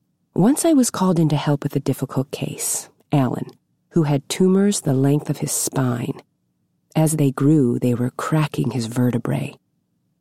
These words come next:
Suffering on that order I would not wish on an enemy. Managing Alan's pain was challenging for Sarah,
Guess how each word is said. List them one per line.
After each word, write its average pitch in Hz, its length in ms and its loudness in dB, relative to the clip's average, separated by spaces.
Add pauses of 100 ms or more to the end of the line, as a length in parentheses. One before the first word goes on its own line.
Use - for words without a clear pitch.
(120)
Suffering 190 680 0
on 123 160 2
that 143 240 2
order 165 440 2
I 123 140 0
would 123 160 0
not 143 320 0
wish 143 340 0
on 147 200 2
an 139 100 2
enemy. 117 480 -2 (1600)
Managing 214 640 4
Alan's 156 380 2
pain 139 360 2
was 120 140 -4
challenging 131 600 0
for - 160 -8
Sarah, 127 460 -6